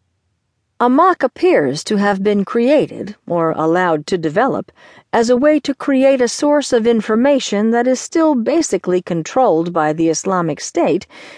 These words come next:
but is somewhat removed from the group, giving it more of the appearance of legitimacy.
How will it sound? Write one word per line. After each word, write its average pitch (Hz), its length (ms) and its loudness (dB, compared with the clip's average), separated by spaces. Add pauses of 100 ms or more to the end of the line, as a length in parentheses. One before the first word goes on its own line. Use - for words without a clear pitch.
(140)
but 302 120 2
is 294 120 0
somewhat 320 440 2
removed 240 600 2
from 214 260 -2
the 185 80 0
group, 202 380 -2 (420)
giving 214 300 2
it 202 160 0
more 196 220 2
of 175 180 -2
the 185 140 2
appearance 165 640 -2
of 143 160 -6
legitimacy. 151 880 -4